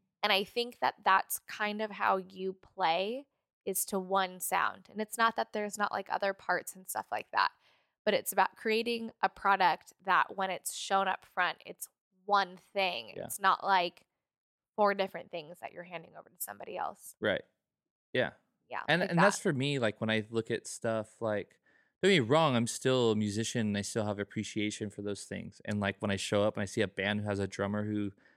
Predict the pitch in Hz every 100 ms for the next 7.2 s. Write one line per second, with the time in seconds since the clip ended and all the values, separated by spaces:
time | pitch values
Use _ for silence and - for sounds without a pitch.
0 | _ 113 - - - 135 123 95 98 -
1 | _ _ _ _ _ _ 120 117 110 101
2 | 101 _ _ _ - 117 113 107 - 127
3 | 135 139 - 143 113 120 151 165 175 156
4 | - 151 143 143 139 - - _ _ _
5 | _ 151 156 135 139 160 147 139 135 135
6 | 127 - - 131 135 123 117 107 110 107
7 | 107